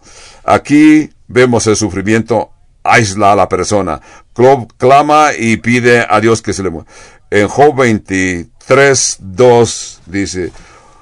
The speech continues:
o tres, "¿Quién me diera el saber dónde hallar a Dios? Yo iría hasta su silla, expondría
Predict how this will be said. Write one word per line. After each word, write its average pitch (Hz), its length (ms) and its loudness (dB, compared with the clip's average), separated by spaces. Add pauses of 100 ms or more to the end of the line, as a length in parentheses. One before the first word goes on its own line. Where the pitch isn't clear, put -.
(680)
o 98 180 0
tres, 110 720 -2
"¿Quién 160 240 2
me 165 140 2
diera 151 720 2
el 120 220 2
saber 123 360 0
dónde 123 420 2
hallar 104 560 0
a 92 160 0
Dios? 117 640 0 (400)
Yo 147 240 4
iría 165 400 6
hasta 123 260 0
su 110 200 -2
silla, 120 460 0
expondría 123 960 0